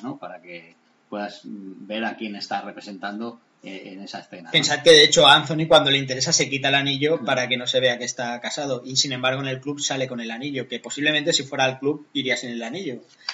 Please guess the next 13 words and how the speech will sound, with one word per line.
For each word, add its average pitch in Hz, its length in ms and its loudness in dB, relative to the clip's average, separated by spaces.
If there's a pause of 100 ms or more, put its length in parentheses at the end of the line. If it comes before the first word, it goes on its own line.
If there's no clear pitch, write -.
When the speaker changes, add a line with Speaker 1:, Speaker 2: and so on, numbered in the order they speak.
(220)
Speaker 2:
Pero 131 360 2
te 131 100 -4
sale 139 220 0
para 143 180 4
que 139 120 8
veas 131 180 4
el 139 120 -4
conflicto 135 520 -6
que 131 80 -4
tiene 127 160 -8
el 117 40 -12
personaje 127 600 -6
Speaker 1:
Mm. 107 60 -18